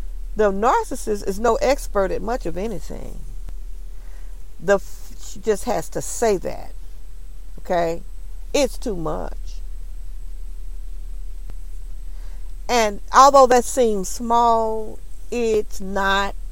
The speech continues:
and you'd have to know the family dynamics to know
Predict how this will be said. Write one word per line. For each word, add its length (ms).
and 260
you'd 180
have 380
to 120
know 380
the 200
family 380
dynamics 680
to 140
know 440